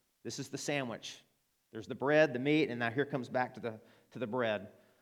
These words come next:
Verse thirty-one, "And his mother and his brothers came, and standing outside, they sent to him and called him. And a crowd was sitting around him, and they said to him, 'Your mother and your brothers are outside seeking you.' And he answered them," here's the warning,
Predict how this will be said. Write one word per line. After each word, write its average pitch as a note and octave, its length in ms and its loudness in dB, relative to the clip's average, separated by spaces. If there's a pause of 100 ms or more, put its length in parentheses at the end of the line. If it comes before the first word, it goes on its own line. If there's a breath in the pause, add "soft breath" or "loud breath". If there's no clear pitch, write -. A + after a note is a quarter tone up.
(420 soft breath)
Verse D#3 180 4
thirty-one, C#3+ 580 2
"And C#3 120 2
his C#3+ 160 0
mother F3 340 8
and D#3 160 4
his D3+ 120 0
brothers C#3 480 2
came, B2 340 0
and A2+ 140 -6
standing D#3 380 0
outside, B2+ 440 0
they A#2 100 0
sent D#3 260 -4
to A#2 100 0
him A#2+ 120 -4
and G#2+ 140 -6
called E3+ 380 0
him. F2 280 -8 (380 soft breath)
And C3+ 100 0
a C3 60 2
crowd F#3 500 0
was C3 120 -2
sitting C3 280 0
around G3+ 360 4
him, G#2 300 -2
and B2+ 120 0
they D#3+ 120 4
said E3 320 2
to C3+ 140 -2
him, A#2+ 280 0
'Your A#2 120 -2
mother C#3+ 520 2 (340 loud breath)
and C3+ 180 2
your B2+ 100 2
brothers C3+ 520 4
are B2 100 4
outside B2+ 560 2
seeking D3 440 -2
you.' G#2+ 200 -4
And B2 140 -4
he C3 220 -2
answered E3+ 460 0
them," G#2+ 320 -4
here's D3 260 0
the F3 80 0
warning, A2 380 -2